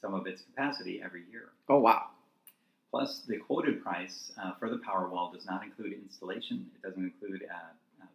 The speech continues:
Speaker 1: electrical work that needs to be done to make it, uh, usable in your garage. And it does not include any inverter or any solar panels. So it's, it generally, we've seen it's about thirteen thousand just for one Powerwall.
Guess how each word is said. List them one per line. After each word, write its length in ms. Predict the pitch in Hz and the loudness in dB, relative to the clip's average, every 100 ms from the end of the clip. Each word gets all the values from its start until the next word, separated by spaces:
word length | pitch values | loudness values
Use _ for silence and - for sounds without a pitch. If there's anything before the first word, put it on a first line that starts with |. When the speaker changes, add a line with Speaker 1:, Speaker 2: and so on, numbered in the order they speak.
| _ _ _ 98 | _ _ _ -6
Speaker 1:
electrical 440 | 113 - 120 113 | -4 -4 -2 0
work 240 | 107 113 107 | -2 -4 -6
that 180 | - | -6
needs 180 | 107 107 | -8 -10
to 60 | - | -10
be 100 | 113 | -12
done 320 | - - - - | -10 -6 -6 -6
to 60 | 87 | -14
make 180 | 90 - | -12 -12
it, 140 | - _ _ _ _ _ - | -14 _ _ _ _ _ -10
uh, 160 | 87 85 - - | -10 -10 -16 -8
usable 540 | 104 123 104 95 101 120 | 0 0 0 0 0 -2
in 160 | 98 | -4
your 120 | 95 98 | -8 -10
garage. 400 | 98 - - - - _ _ _ _ - | -8 -8 -8 -16 -20 _ _ _ _ -8
And 380 | 95 92 95 95 - | -2 0 0 -2 -6
it 140 | 101 | -6
does 160 | 101 101 | -6 -6
not 160 | 101 | -8
include 460 | 95 95 98 95 90 - | -8 -8 -4 -4 -4 -4
any 300 | 95 90 - | -4 -4 -4
inverter 520 | 95 113 120 95 101 - | -4 2 2 2 -2 -6
or 180 | 98 92 | -6 -4
any 180 | 95 95 | -2 -4
solar 240 | 95 101 95 | -4 -6 -6
panels. 320 | - - - | -8 -12 -12
So 380 | - - 95 - - _ _ _ - | -10 -4 -4 -4 -10 _ _ _ -4
it's, 480 | 104 - - - - _ - | -4 -4 -12 -12 -16 _ -8
it 200 | 98 - | -6 2
generally, 440 | 139 143 139 135 | 2 4 4 6
we've 200 | 113 113 | 6 4
seen 180 | - 110 | 4 2
it's 80 | - | 0
about 240 | 92 92 - | -8 -8 -4
thirteen 380 | 113 - 113 | -4 -2 -4
thousand 440 | 98 101 107 110 98 | -2 -4 -4 -8 -8
just 240 | 98 - | -6 -6
for 80 | 92 | -8
one 320 | 92 98 95 - | -4 -4 -4 -6
Powerwall. 460 | 98 92 - - | -8 -8 -12 -18